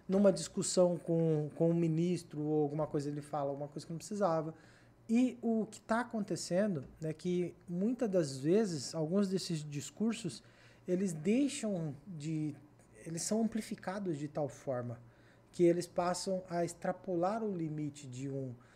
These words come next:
de um discurso e começam a entrar num limite,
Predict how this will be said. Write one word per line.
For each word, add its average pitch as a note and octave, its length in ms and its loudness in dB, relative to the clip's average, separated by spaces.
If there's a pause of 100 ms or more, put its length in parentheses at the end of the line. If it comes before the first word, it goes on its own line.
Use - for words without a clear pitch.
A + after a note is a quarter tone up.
(240)
de C#3+ 100 -4
um C#3+ 100 0
discurso F3+ 760 -4
e G3+ 100 -4
começam F#3+ 640 -2
a F#3 140 0
entrar G3+ 380 -2
num G#3+ 240 -2
limite, F#3+ 340 -2